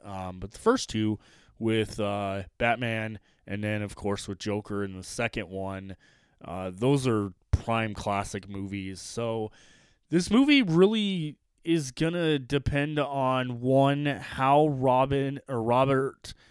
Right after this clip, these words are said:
uh, Pattinson really does in the movie, essentially, of being this Batman character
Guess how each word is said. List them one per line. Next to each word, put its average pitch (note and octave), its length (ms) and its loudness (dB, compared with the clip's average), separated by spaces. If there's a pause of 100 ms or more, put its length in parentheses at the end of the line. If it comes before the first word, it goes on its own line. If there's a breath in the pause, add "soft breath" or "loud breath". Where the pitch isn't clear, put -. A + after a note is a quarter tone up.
(300 soft breath)
uh, G#2 500 0 (540)
Pattinson B2+ 720 0 (260)
really D#3+ 460 0
does B2+ 400 2
in A#2+ 100 -4
the A2+ 80 -6
movie, A2+ 400 -2
essentially, A2 840 -4 (580 soft breath)
of B2 500 0
being D3 400 2
this C3 180 -4
Batman B2 600 0
character A#2 880 -2